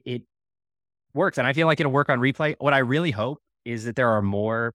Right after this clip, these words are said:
mistakes and malapropisms by Miles that they didn't include in the supercut, because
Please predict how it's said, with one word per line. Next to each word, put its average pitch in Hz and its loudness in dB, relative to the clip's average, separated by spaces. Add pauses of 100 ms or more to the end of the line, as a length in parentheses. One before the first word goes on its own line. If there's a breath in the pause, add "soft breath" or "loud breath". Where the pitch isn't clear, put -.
mistakes 104 -8
and 98 -8
malapropisms 104 -4 (200)
by 101 0
Miles 101 -4
that 101 -2
they 95 -2
didn't 101 -6
include 101 -4
in 101 -12
the 95 -8
supercut, 117 -2 (500)
because 104 -2